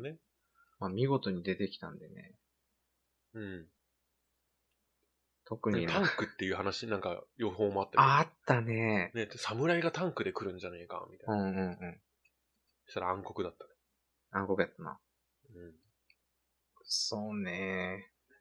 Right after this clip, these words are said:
Speaker 2: ちょっと。
Speaker 1: だからなんか、今さ、ほら、前話し上がったのはさ、
Speaker 2: うん。
Speaker 1: ペットジョブとかあったじゃん。
Speaker 2: ペットジョブ？
Speaker 1: あのな、まあ、入るとしたら、青魔同士みたいなタイプなんだよ。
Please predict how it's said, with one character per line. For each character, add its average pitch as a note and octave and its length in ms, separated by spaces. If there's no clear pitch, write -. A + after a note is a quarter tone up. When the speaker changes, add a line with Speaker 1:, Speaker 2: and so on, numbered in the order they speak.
Speaker 2:
ち A2 60
ょ - 20
っ - 40
と。 F2 300
Speaker 1:
だ - 0
か D3+ 80
ら C#3 60
な C#3+ 80
ん - 20
か、 G2+ 320
今 G#3+ 240
さ、 G#2+ 160
ほ G#2 80
ら、 F#2 260
前 D#3 260
話 D3+ 320
し - 60
上 G#2 120
が F2+ 100
っ - 80
た F#2+ 120
の F2 80
は E2+ 100
さ、 F#2 340
Speaker 2:
う A2 140
ん。 - 20
Speaker 1:
ペ B2 80
ッ B2+ 100
ト G#3+ 140
ジ G#3 120
ョ - 20
ブ C3 100
と F#2+ 100
か F2 80
あ F2 60
っ - 60
た G2+ 100
じ - 80
ゃ - 40
ん。 - 20
Speaker 2:
ペ G2 220
ッ - 40
ト A#2+ 100
ジ A2+ 80
ョ A#2+ 80
ブ？ - 220
Speaker 1:
あ G2 120
の F2+ 80
な、 E2+ 400
ま D3+ 100
あ、 - 40
入 C4 260
る D3 100
と A#2 80
し - 40
た A2+ 80
ら、 A2 120
青 G#3 200
魔 E4 160
同 D#4+ 160
士 - 160
み G#2 100
た G2+ 100
い F#2 40
な F#2 80
タ - 160
イ F#2 60
プ F#2 100
な F2+ 80
ん F2+ 80
だ F#2 60
よ。 F#2 60